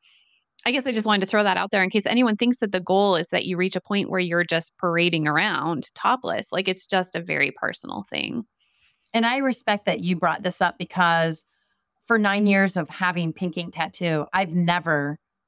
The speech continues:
Speaker 2: put any before and after photos on social media, and I never will. Now, I've been tagged in a couple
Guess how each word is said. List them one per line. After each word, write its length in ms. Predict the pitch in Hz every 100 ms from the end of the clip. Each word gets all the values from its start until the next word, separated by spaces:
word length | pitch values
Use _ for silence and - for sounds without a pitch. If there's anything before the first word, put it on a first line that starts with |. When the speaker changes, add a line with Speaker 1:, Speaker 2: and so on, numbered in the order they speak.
| _
Speaker 2:
put 280 | 208 185 - -
any 420 | 208 214 196 175
before 400 | 156 180 - 180
and 80 | 165
after 280 | 156 165 160
photos 460 | - 156 151 151 151
on 140 | 151
social 340 | - 156 170
media, 400 | 156 151 143 139 -
and 100 | 202
I 60 | 202
never 240 | 196 180
will. 420 | 165 185 151 151 _ _ _ _ -
Now, 480 | 208 190 180 170 165
I've 200 | 180 160
been 180 | 175 165
tagged 640 | - - 302 277 180 175 175
in 160 | 170
a 60 | 160
couple 640 | - 160 160 156 156 151